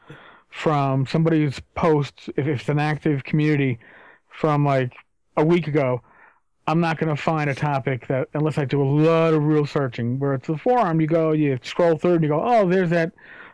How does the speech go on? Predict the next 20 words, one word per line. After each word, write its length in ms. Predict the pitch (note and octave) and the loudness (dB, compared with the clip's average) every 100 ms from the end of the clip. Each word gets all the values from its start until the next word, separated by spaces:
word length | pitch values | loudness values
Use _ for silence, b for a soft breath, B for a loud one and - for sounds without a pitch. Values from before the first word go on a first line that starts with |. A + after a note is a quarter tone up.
| - | -20
thread 260 | - F3+ F3+ | -2 2 4
I 80 | |
was, 160 | E3 D3+ - _ | 2 0 -8 _
you 100 | F3 | -2
know, 100 | D#3 | -2
posting 420 | - E3+ D3+ E3+ | -2 -2 0 0
in 540 | D#3+ D#3 D#3+ D#3 D3+ C#3+ - - | 0 2 2 2 0 -4 -16 -2
four 100 | D#3+ | 2
days 220 | D#3+ D3 | 2 2
ago." 240 | D#3 D#3+ | 0 0
Now 160 | D3 D3+ | 2 0
I 80 | D3+ | 0
can 180 | D3+ C3+ | -2 -2
find 260 | D#3 D3+ | -2 0
it. 100 | C#3+ - _ _ B B B B B _ | -2 -4 _ _ B B B B B _
It, 160 | - G3+ | -4 -2
it's 420 | E3+ D#3+ - - - _ _ _ - | -2 -4 -6 -14 -18 _ _ _ -2
much 400 | E3+ F3+ F3+ - | 2 2 0 0
different 340 | F3+ - B2 - | 0 0 -6 -4
now. 400 | C3+ C3 B2+ | -2 -2 -4